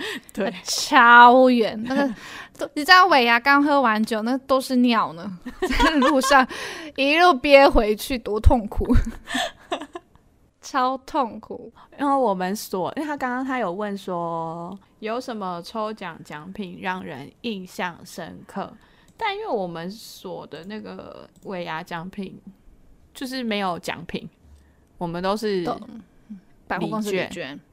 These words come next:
Speaker 1: 对，我们都是礼券，所以印象深刻就没有，因为大家都是礼券。<laughs> 好，我们要来进入正题。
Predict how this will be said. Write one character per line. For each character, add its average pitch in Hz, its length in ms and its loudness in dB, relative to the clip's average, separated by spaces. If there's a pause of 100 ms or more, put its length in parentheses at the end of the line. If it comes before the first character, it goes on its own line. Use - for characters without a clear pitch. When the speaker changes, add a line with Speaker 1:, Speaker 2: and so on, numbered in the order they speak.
(100)
Speaker 1:
对， 147 240 -8
我 131 60 -12
们 131 100 -14
都 165 120 -6
是 180 80 -6
礼 165 200 -10
券， 147 240 -10
所 175 160 -6
以 170 140 -8 (1200)
印 269 180 -2
象 220 280 -2
深 - 520 -10
刻 185 180 -6
就 151 220 -12 (1200)
没 143 160 -14
有， 135 160 -14
因 143 60 -12
为 160 60 -10
大 156 160 -4
家 143 60 -4
都 139 140 -10
是 147 80 -10
礼 123 180 -14
券。 - 180 -18 (840)
<laughs> - 840 -20
好， - 300 -8
我 175 60 -10
们 190 100 2
要 214 40 6
来 202 120 6
进 202 160 -2
入 196 100 -2
正 175 240 -2
题。 202 280 -12